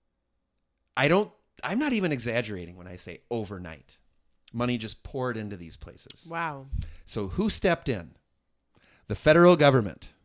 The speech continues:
Speaker 2: Hmm.
Speaker 1: With a, with a very concerned face, like the one I'm making now,
Speaker 2: <laughs>
Speaker 1: maybe a wagging finger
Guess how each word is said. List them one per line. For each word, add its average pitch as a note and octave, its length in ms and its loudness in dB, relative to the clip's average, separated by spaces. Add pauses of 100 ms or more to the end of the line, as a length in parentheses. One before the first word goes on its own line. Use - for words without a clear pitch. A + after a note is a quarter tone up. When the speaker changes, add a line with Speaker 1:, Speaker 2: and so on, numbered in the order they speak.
(140)
Speaker 2:
Hmm. G3 440 -8 (960)
Speaker 1:
With A2 220 -4
a, G2 320 -4 (280)
with G#2+ 200 -6
a G#2+ 60 -2
very D3+ 260 6
concerned D3 720 2
face, - 640 -4 (640)
like F#2+ 160 -10
the G#2 80 -6
one G2+ 140 -2
I'm A#2 120 0
making A#2 300 -2
now, G#2+ 320 -4 (460)
Speaker 2:
<laughs> - 720 -16
Speaker 1:
maybe A#2 280 2
a A#2+ 60 6
wagging A2+ 480 0
finger A2+ 520 -4